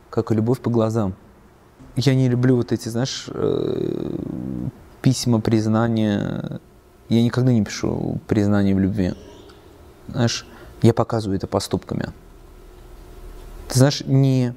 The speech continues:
сам-, в любви самое красноречивое — это не слова, это прикосновение. Когда ты сжимаешь этому человеку руку, когда он,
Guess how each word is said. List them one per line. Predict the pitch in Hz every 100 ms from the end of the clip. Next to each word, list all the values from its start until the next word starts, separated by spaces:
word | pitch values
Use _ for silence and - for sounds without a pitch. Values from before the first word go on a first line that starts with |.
| 131 - - - - - - - - - - - - - - -
сам-, | - - 175 165
в | 131
любви | 151 143 185
самое | - 156 143
красноречивое — | - 139 147 139 131 220 214 170 139
это | 143 139
не | 143
слова, | 139 139 135 120 101 - - - - - _ - -
это | 110 117 127 - -
прикосновение. | - 127 - 123 120 104 95 110 - - _ _ _ _ _ _ _ - _
Когда | 120 123 139
ты | 135 135 127 - - - _ _ _ _ _ - _ _ - -
сжимаешь | 113 139 139 143 -
этому | 135 131 127 120 104
человеку | - 120 123 -
руку, | 127 165 139
когда | 113 120 123
он, | 123